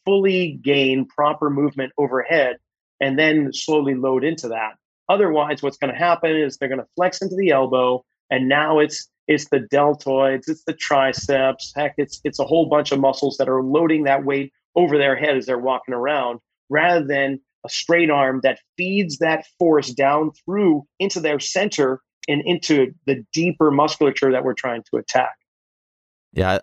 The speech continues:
Speaker 2: I, I like a couple of things that you said that I, one, I had never thought of this is the, uh, like, having a band that you, as soon as you said the band, in my head, I'm like, "Oh, it'd be really cool to occasionally pull it and make it chaotic." And then you, like you said it, like, five minutes later,
Speaker 1: There
Speaker 2: like,
Speaker 1: you go.
Speaker 2: inducing randomness to it.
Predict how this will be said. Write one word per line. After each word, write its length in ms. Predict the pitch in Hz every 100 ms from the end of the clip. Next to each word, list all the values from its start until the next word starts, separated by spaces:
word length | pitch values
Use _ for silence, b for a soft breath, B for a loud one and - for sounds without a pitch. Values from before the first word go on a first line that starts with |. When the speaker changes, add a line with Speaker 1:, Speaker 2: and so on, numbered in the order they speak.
| -
Speaker 2:
I, 160 | 127 -
I 80 | 117
like 220 | 135 175
a 80 | 135
couple 260 | - 147 120
of 60 |
things 420 | - 117 104 87 -
that 120 | 110
you 100 | 98
said 260 | 98 113 95
that 120 | 98
I, 180 | 92 104
one, 180 | 139
I 80 | 165
had 140 | 101 98
never 200 | 101 95
thought 220 | 107 104
of 80 | 87
this 260 | 110 -
is 160 | 98 85
the, 220 | - 117
uh, 40 | 92 - _ _
like, 140 | 95
having 240 | - 113 104
a 60 |
band 340 | 90 113 123 113
that 60 |
you, 220 | 107 113 117
as 160 | 120 -
soon 120 | 185
as 100 | 180
you 40 |
said 180 | 165 170
the 80 | 131
band, 440 | 107 104 123 135 -
in 240 | 123 110
my 140 | 117 107
head, 160 | 107
I'm 60 | 107
like, 160 | 101 95
"Oh, 60 | 151
it'd 80 | 135
be 60 |
really 160 | 165 170
cool 180 | - 143
to 60 |
occasionally 440 | 135 151 139 120 98
pull 220 | - 135
it 80 | 101
and 80 |
make 180 | 101 107
it 120 | -
chaotic." 460 | - 101 104 117 101
And 100 | 107
then 120 | 127
you, 100 | 123
like 260 | 117 135 113
you 80 | 117
said 220 | - 120
it, 60 | 110
like, 360 | 104 107 117
five 220 | - 113
minutes 260 | 107 104 -
later, 200 | 110 107
Speaker 1:
There 80 | 151
Speaker 2:
like, 80 | 147
Speaker 1:
you 120 | 175
go. 60 |
Speaker 2:
inducing 340 | 202 107 110 107
randomness 640 | 95 101 107 101 101 - -
to 180 | 104
it. 120 | 98